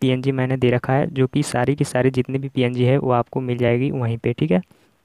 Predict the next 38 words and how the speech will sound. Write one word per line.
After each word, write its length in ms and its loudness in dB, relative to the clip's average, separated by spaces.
तो 60 2
यहाँ 160 2
पे 120 -2
पीएनजी 360 0
को 120 -2
select 320 0
करना 220 -2
है। 220 0
तो 100 -2
जो 160 -6
मैं 220 0
दूसरा 280 -4
पीएनजी 320 -2
मैं 160 0
बताने 320 -2
वाला 180 0
हूँ 180 -2
आपको, 340 -4
उस 140 -8
पीएनजी 380 2
को 120 2
आपको 380 0
यहाँ 300 2
पे 140 6
double 360 2
tap 180 2
करना 260 -2
है, 80 -2
ठीक 160 0
है। 100 2
जैसे 280 0
कि 60 -2
मैंने 240 0
ये 80 4
वाला 160 4
ले 140 4
लिया 180 4
है, 100 0